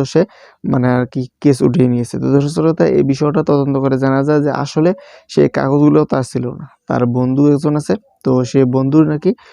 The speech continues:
অনেক মামলার কাগজ ছিল বা অনেক কেসের কাগজ ছিল, সেই কাগজগুলো সে সামাজিক যোগাযোগ মাধ্যমে নিজে বলে চালিয়ে দেয়। তো পরবর্তীতে আর কি বিষয়টা প্রশাসন যখন ক্লিয়ারভাবে জানতে পারে, এমনকি প্রশাসন বুঝতে পারে যে তাদের নামে কিছু ভুয়া ছড়ানো হচ্ছে। তো পরবর্তীতে আর কি এই ছেলেটাকে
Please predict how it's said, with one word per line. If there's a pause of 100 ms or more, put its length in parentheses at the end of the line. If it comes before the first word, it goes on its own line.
(200)
অনেক
মামলার
কাগজ
ছিল
বা
অনেক
কেসের
কাগজ
ছিল,
সেই
কাগজগুলো
সে
সামাজিক (120)
যোগাযোগ
মাধ্যমে
নিজে
বলে
চালিয়ে
দেয়। (460)
তো
পরবর্তীতে
আর
কি (220)
বিষয়টা
প্রশাসন
যখন
ক্লিয়ারভাবে
জানতে
পারে, (380)
এমনকি
প্রশাসন
বুঝতে
পারে
যে (100)
তাদের
নামে (420)
কিছু (160)
ভুয়া
ছড়ানো
হচ্ছে।
তো
পরবর্তীতে
আর
কি
এই
ছেলেটাকে